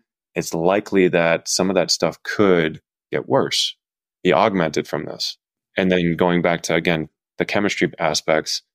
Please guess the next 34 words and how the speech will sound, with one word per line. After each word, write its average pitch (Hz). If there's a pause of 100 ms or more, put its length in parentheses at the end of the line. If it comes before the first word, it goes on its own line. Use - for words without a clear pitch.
(220)
there's 107
a 95
whole 98
shift -
that 85
happens 85
with 82
this 98
as 80
well, 85 (420)
where 85 (340)
your 107
hormones 104
are 90
gonna 82
fluctuate 90
all 80
over 87
the 98
place. -
They're 110
still 107
trying 92
to 87
get 87
an 82
accurate 82
idea 82
of 78
what's 82
happening 85
with 87
the 85
hormones 90